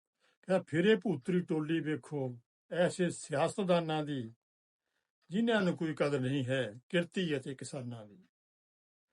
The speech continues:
ਉਹ ਹੱਕ ਮੰਗੀ ਤਾਂ ਗੋਲੇ ਗੋਲੀਆਂ ਇਹਨਾਂ ਉੱਤੇ ਦਾਗ ਦਿੱਤੇ,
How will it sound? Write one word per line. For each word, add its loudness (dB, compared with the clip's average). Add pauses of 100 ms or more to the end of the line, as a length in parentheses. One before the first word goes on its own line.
(380)
ਉਹ 2
ਹੱਕ 0
ਮੰਗੀ 2
ਤਾਂ 0
ਗੋਲੇ 4
ਗੋਲੀਆਂ 0 (300)
ਇਹਨਾਂ 4
ਉੱਤੇ 0
ਦਾਗ 0
ਦਿੱਤੇ, -4